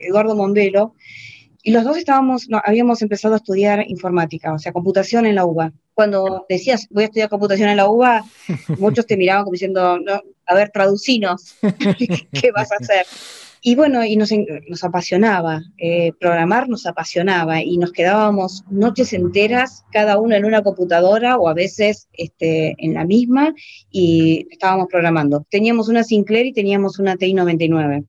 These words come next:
Speaker 1: Me acuerdo, mirá lo que me, me viene a la memoria, creo que nos hicieron una entrevista en la radio,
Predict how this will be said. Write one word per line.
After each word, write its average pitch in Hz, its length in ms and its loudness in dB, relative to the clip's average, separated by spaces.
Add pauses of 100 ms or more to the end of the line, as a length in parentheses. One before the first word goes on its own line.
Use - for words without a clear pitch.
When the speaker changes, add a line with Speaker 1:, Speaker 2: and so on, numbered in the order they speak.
(160)
Speaker 1:
Me 202 160 -2
acuerdo, 330 880 2
mirá 185 340 0
lo 233 60 -6
que 220 100 -4
me, 185 220 -4
me 175 160 0
viene 202 220 2
a 190 80 0
la 185 80 0
memoria, 170 600 0
creo 269 200 0
que 285 80 0
nos 240 120 -2
hicieron 240 360 0
una 226 100 4
entrevista 220 480 0
en 214 80 2
la 190 100 2
radio, 170 600 0